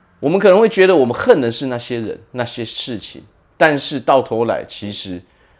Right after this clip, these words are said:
我们最恨的是谁？我们最恨的就是自己。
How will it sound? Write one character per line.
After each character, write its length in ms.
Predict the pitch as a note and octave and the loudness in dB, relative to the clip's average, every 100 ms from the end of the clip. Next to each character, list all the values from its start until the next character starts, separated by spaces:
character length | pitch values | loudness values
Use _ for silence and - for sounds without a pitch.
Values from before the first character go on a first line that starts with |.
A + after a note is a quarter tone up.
| - | -12
我 80 | G#2 | -6
们 140 | A#2+ | -6
最 180 | B2 F#3 | 0 0
恨 220 | - F3+ | 2 0
的 100 | A#2 | 0
是 160 | A2+ B2+ | -2 -6
谁？ 220 | - - - | -10 -12 -14
我 80 | F#2 | -14
们 80 | F#2 | -14
最 260 | - E3 A#2+ | -4 0 0
恨 240 | - A2 | -2 -6
的 80 | F2 | -6
就 140 | E2 | -12
是 160 | F#2+ G#2 | -16 -16
自 280 | - F#3 B2+ | -10 -4 -4
己。 240 | - A1+ | -6 -16